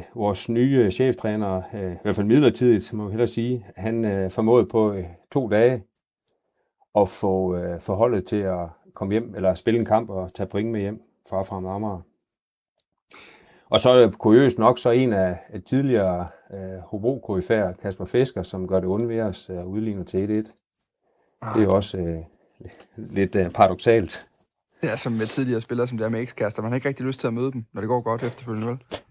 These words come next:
Speaker 1: Lige præcis.
Speaker 2: Hvor
Speaker 1: Fuldstændig korrekt.
Speaker 2: Hvis vi nu tager det, lige kigger op på niveauet, fordi det er klart, i, hvis man kigger helt nøgternt på det, og det er fodboldfolk jo gode til at gøre, fordi så er det lidt nemmere at komme ud nogle spørgsmål nogle gange, når man siger, "Vi, vi ligger faktisk kun x antal point fra vores målsætning om top atten",
Speaker 1: Ja.
Speaker 2: for det er den, du henviser til,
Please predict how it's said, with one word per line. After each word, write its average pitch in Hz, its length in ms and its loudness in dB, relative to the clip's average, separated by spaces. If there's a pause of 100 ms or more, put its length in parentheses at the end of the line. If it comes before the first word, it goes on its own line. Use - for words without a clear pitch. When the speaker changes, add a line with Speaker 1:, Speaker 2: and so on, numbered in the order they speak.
(260)
Speaker 1:
Lige 120 300 2
præcis. 123 460 2 (640)
Speaker 2:
Hvor 143 140 0
Speaker 1:
Fuldstændig 117 340 2
korrekt. 101 280 -2 (140)
Speaker 2:
Hvis 160 380 -6
vi 190 40 -4
nu 202 60 -4
tager 175 200 -4
det, 143 140 -10
lige 170 140 -10
kigger 143 260 -4
op 139 140 0
på 139 120 -6
niveauet, 127 260 -2
fordi 127 120 -10
det 139 60 -4
er 139 40 -2
klart, 151 280 0
i, 127 140 -2
hvis 123 220 -8
man 123 100 -6
kigger 160 240 -4
helt 143 160 0
nøgternt 139 340 -4
på 139 120 -4
det, 131 80 -2
og 117 60 -6
det 147 140 0
er 143 80 2
fodboldfolk 120 640 -2
jo 117 100 -8
gode 151 200 -2
til 139 100 -2
at 127 100 0
gøre, 131 420 0
fordi 110 240 -12
så 131 140 -6
er 117 160 0
det 120 100 -8
lidt 127 120 -8
nemmere 131 360 -4
at 117 80 -8
komme 120 160 -6
ud 131 40 -2
nogle 131 120 -4
spørgsmål 110 460 -4
nogle 110 200 -8
gange, 117 240 -4
når 101 60 -4
man 101 120 -8
siger, 104 180 -8
"Vi, 117 240 -4
vi 131 80 -4
ligger 143 200 0
faktisk 127 260 0
kun 127 180 -2
x 131 160 -4
antal 117 200 -6
point 123 260 -4
fra 120 60 -8
vores 101 200 -12
målsætning 107 540 -6
om 98 140 -12
top 101 180 -4
atten", 135 220 2
Speaker 1:
Ja. - 80 0 (320)
Speaker 2:
for - 80 -10
det - 20 -6
er 120 120 -4
den, 127 60 0
du 123 60 -2
henviser 123 360 -2
til, 117 220 -6